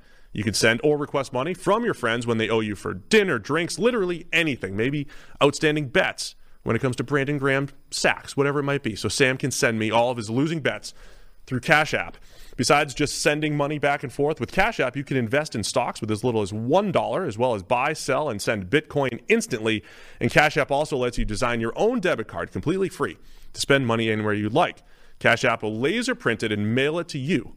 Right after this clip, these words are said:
all for free. And the card comes with free discounts at your favorite places called Boosts. So sign up for Cash App today using referral code Touchdown,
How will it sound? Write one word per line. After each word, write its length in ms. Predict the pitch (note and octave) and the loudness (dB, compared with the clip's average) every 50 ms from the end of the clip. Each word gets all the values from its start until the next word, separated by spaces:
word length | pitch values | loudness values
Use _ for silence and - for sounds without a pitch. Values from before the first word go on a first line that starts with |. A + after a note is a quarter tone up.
| - - | -20 -6
all 240 | - A#2 B2 D3+ D#3+ | 0 2 2 4 2
for 100 | - - | 0 -6
free. 280 | - - A#1+ B1+ - - - - - - - - - | -10 -8 -10 -10 -12 -12 -14 -16 -18 -18 -18 -12 -4
And 120 | - G2+ | -2 -2
the 40 | G#2+ | 2
card 240 | - C3 A#2+ B2 A#2+ | 4 6 4 4 4
comes 260 | - A#2 G#2 G2+ G2 | 0 -2 0 0 -2
with 100 | F#2+ - | -4 -4
free 180 | - - C3+ B2 | -2 -2 -2 0
discounts 400 | G#2+ G2+ - - G#2+ G2 F#2+ - | -2 -2 -2 -2 -2 -2 -2 -4
at 60 | - | -6
your 80 | F2+ | -4
favorite 240 | - B2 B2 B2+ B2+ | -2 0 -2 -2 -2
places 360 | - - F#2+ F#2 - F2+ F2 | -4 -4 -4 -4 -4 -8 -8
called 340 | - - F#2+ F2 E2+ G2 - - - - | -6 -4 -4 -4 -4 -6 -10 -14 -6 -2
Boosts. 460 | B3 A3 C3+ - - - - - - - - - - - - - - | 0 0 0 -2 -6 -10 -12 -14 -14 -16 -20 -20 -20 -20 -20 -20 -10
So 120 | - - G#2 | -6 -2 4
sign 220 | - G3+ G#3 G#3+ | 6 6 6 6
up 80 | G3+ - | 2 -2
for 60 | D3 | -2
Cash 300 | - E3+ D#3 D#3 - E3 | 0 0 2 2 2 0
App 140 | D3 C3 - | -2 -2 -2
today 180 | - A#2+ A2+ | 0 0 0
using 260 | G#2+ G#2+ G#2 A2+ A2 | 0 0 -2 -4 -4
referral 320 | G#2 G#2 - C#3 C#3 C3 A#2+ | -4 -2 0 0 0 0 0
code 400 | - C3 B2 A#2 - - - - | 0 0 0 0 -2 -6 -12 -12
Touchdown, 540 | - - C4 - - - E2 - - - | -8 -8 -6 -6 -4 -4 -4 -4 -6 -10